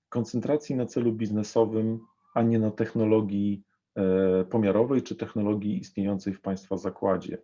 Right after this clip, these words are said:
Cel biznesowy powinien być nadrzędnym celem, e, ś-, który, e, jest motorem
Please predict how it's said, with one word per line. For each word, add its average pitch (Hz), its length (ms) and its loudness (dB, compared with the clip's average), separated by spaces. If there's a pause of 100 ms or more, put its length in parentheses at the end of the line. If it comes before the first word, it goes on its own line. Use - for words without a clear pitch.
(1000)
Cel 143 220 0
biznesowy 131 580 -2
powinien 113 500 0
być 104 200 -4
nadrzędnym 101 580 0
celem, 95 460 0 (240)
e, 92 540 0 (100)
ś-, - 260 -16 (400)
który, 98 520 0 (220)
e, 92 320 0
jest 95 480 0
motorem 101 720 0